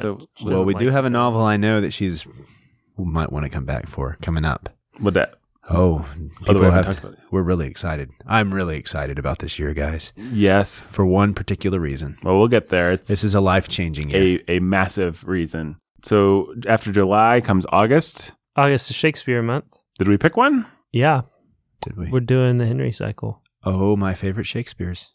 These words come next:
Speaker 1: Or did we pick a Henry, or are we just
Speaker 3: We're
Speaker 1: doing
Speaker 3: just doing the cycle,
Speaker 1: the
Speaker 3: buddy.
Speaker 1: whole Henry?
Speaker 2: We, what we said was we were going to actually pick an adaptation, and we chose The Hollow Crown.
Speaker 1: Ah,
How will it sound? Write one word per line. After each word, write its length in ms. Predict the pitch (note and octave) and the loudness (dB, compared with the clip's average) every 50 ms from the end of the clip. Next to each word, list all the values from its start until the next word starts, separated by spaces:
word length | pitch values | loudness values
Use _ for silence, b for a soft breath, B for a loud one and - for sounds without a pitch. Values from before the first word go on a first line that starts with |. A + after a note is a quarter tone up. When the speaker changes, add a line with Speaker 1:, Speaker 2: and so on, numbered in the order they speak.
| _ _ _ _ _ - - - | _ _ _ _ _ -12 -6 -2
Speaker 1:
Or 100 | B2 A#2+ | 0 2
did 140 | G#2 G#2 F#2 | 2 2 2
we 80 | G2+ F#2 | 2 0
pick 180 | - A2+ - | 0 0 0
a 60 | D#3+ | 2
Henry, 340 | D3+ D3+ F#3 G3+ A3 C#4+ D4+ | 2 2 2 0 0 0 0
or 120 | A3+ C3+ F#2+ | 2 2 2
are 40 | |
we 80 | E2+ F2 | 2 0
just 120 | F2 F#2+ G2 | -2 0 0
Speaker 3:
We're 60 | G#2+ | 2
Speaker 1:
doing 60 | G#2 | 2
Speaker 3:
just 100 | F#2+ F2+ | 2 2
doing 140 | E2 C#3 D3 | 2 2 0
the 60 | D3 | 0
cycle, 300 | - - D#3 F3+ - A2+ | 0 0 0 0 0 0
Speaker 1:
the 40 | F#2 | 2
Speaker 3:
buddy. 140 | G2+ A#2 C3 | 2 2 2
Speaker 1:
whole 80 | B2 G#2+ | 2 0
Henry? 340 | A2+ A#2+ C3+ D#3 F#3 G3 F3 | 0 0 0 -2 -2 -4 -4
Speaker 2:
We, 260 | D3+ D3 D#3 D#3 D#3 D3+ | -2 0 2 2 2 0
what 280 | - - D3 D#3 D3+ | -2 0 0 0 2
we 160 | C#3+ D3+ D3 | 2 2 0
said 340 | C#3 - - F3+ F3 F3+ D#3 | 0 0 0 0 0 0 2
was 260 | D3 D3+ D3 B2+ A#2 | 0 0 0 0 -2
we 120 | C3 D3 C#3 | -2 -2 0
were 140 | C3+ C#3 B2+ | 0 0 0
going 340 | B2 C3+ C#3 C#3 C#3 C3+ B2 | 0 0 2 2 0 0 -2
to 280 | - - D3 C3+ C3 B2+ | -4 -4 -2 0 2 2
actually 320 | B2 A#2+ - - - B2+ | 0 0 -2 -4 -8 -8
pick 240 | B2 - - B2+ - | -6 -4 -6 -6 -4
an 80 | A#2+ A#2+ | -2 -2
adaptation, 760 | A#2 A2+ A2 A2 A2 - - - B2 B2 A2+ - - A2+ A2 | -2 -2 -2 -2 -4 -6 -6 -4 -4 -4 -4 -4 -4 -4 -4
and 120 | G#2+ G#2+ | -4 -4
we 80 | G#2+ G2+ | -4 -4
chose 260 | - - A#2 A2 F#2+ | -4 -4 -4 -4 -4
The 80 | A2 G#2 | -6 -6
Hollow 220 | G2+ G#2 G2+ G2 | -6 -6 -6 -6
Crown. 280 | F#2+ - - G#2 G2 F#2 | -8 -10 -10 -8 -2 0
Speaker 1:
Ah, 200 | - F#2+ - - | 0 0 0 -2